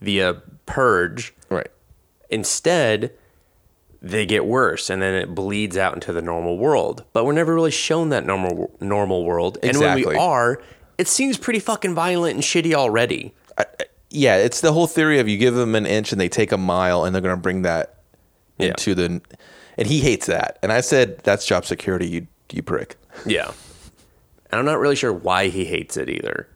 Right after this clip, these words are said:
Speaker 1: 'Cause he doesn't, like, he spends a lot of time going to <laughs> Vice to arrest assholes.
Speaker 2: I thought he lived there.
Speaker 1: I thought so too.
Speaker 2: He's
Speaker 1: And
Speaker 2: there.
Speaker 1: his car that we saw in the beginning, we never see it again.
Speaker 2: It's a sweet ride.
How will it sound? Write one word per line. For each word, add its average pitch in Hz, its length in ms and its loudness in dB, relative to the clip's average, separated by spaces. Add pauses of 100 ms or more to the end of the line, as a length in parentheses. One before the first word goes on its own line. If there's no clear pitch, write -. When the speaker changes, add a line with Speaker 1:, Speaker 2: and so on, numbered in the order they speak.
(800)
Speaker 1:
'Cause 92 160 -2
he 107 60 0
doesn't, 113 400 0
like, 101 180 -2
he 156 140 0
spends 151 300 2
a 127 60 4
lot 101 240 2
of 95 60 -2
time 92 320 0
going 87 320 -2
to 95 100 -4
<laughs> - 80 -2
Vice - 560 2
to 156 220 0
arrest 117 520 2
assholes. 147 640 2 (120)
Speaker 2:
I 110 80 2
thought 107 180 2
he 98 80 2
lived 85 220 0
there. 82 220 -4 (320)
Speaker 1:
I 147 140 2
thought 214 220 2
so 202 140 2
too. 190 320 0 (280)
Speaker 2:
He's 95 260 -4
Speaker 1:
And 90 60 -2 (140)
Speaker 2:
there. 147 60 4
Speaker 1:
his 160 160 2
car 143 240 4
that 147 100 2
we 156 80 0
saw 170 220 2
in 170 40 0
the 165 60 0
beginning, 160 340 0
we 185 120 2
never 131 180 4
see 98 160 0
it 87 80 0
again. 87 240 -2
Speaker 2:
It's - 80 -6
a - 60 -6
sweet 131 240 2
ride. 82 300 2